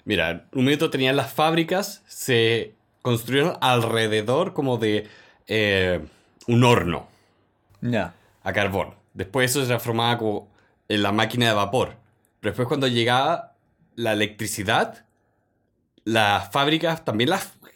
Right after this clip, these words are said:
Speaker 1: las construían en torno como a este núcleo. Y
Speaker 2: Ya.
Speaker 1: después fue que se hicieron nuevas fábricas que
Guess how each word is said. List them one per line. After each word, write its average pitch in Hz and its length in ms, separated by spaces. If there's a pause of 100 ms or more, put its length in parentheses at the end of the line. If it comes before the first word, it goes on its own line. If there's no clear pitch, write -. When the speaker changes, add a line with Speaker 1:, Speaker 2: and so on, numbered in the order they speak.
(260)
Speaker 1:
las 107 680 (220)
construían 131 360
en 147 120
torno 143 220
como 135 160
a 135 40
este 127 160
núcleo. 113 500 (800)
Y 113 120
Speaker 2:
Ya. 107 120
Speaker 1:
después 180 500
fue 233 140
que 233 220 (200)
se - 140
hicieron 123 340
nuevas 247 320
fábricas 185 640
que - 340